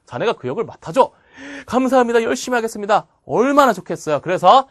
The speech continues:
그 잠정적으로 주인공을 맡게 됐는데요. 야, 이, 이 그 연기력 내공이 막 쌓여있다가 발산이 된 거죠. 트랜스플레이션, 발산하게 된 겁니다. "당신이 어떻게 나한테 이럴 수 있어?" 하면서 연기력 내공을 발산해가지고요.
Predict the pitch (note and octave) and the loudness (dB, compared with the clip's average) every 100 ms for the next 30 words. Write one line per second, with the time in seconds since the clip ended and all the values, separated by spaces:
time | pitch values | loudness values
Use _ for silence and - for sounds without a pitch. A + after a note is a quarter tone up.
0 | _ - D#3+ D3+ F#3 F3 A3+ G3+ F#3+ G#3 | _ -20 -12 -8 0 0 0 -2 0 0
1 | - _ - G3+ B3+ A#3 F3 G#2+ G3 E3 | -2 _ -8 -6 -4 -2 -4 -4 -4 -4
2 | E3 F#3 F3+ A3 F3 - _ _ _ _ | -6 -8 -2 0 0 -2 _ _ _ _
3 | _ - - - C#3+ G3+ A3+ G3+ - _ | _ -14 -14 -12 -10 -6 -4 -6 -12 _
4 | D3 F#3+ G3 F3 - - D3+ C#3 B2+ F#3+ | -14 -8 -6 -6 -8 -10 -6 -2 -2 -2
5 | G#3 A3 D#3+ B2+ E3 G3+ G3+ F3+ B2+ - | -2 -2 -2 -2 -2 -2 -4 -6 -10 -12
6 | A3+ B3+ A#3+ F#3 A3 - - C#4 - B3 | -4 -4 -4 -6 -10 -10 -2 0 0 -4
7 | G3 D3 D3+ F#3 D#3+ F#3+ - _ _ A#3+ | -6 -8 -8 -4 0 0 -2 _ _ -8
8 | A#3 - D#3 G3+ F#3 E3 - _ _ - | -6 -6 -2 -2 -2 -6 -8 _ _ -2
9 | F3 G#3 B3 A#3 G#3 G3 F#3 F3+ G3 - | 0 0 -2 0 -2 -6 -6 -2 -2 -2
10 | _ _ - C#4 B3 B3 A#3 A#3 A3+ A3+ | _ _ -6 -4 -6 -8 -8 -10 -4 -2
11 | A3+ A#3 A3 B3+ A#3 C4 A3 C4 - _ | -2 -6 -8 -8 -8 -10 -8 -8 -8 _
12 | - G#3+ G3+ D#3 F3 G#3+ A#3 G3+ D3 D#3+ | -4 -4 -2 -4 -4 -4 -4 -4 -4 -8
13 | D#3 - F3 F#3+ D#3+ B3 C4 G#3 D3+ C3+ | -4 -4 -2 -4 -4 0 0 0 2 6
14 | A3 | 6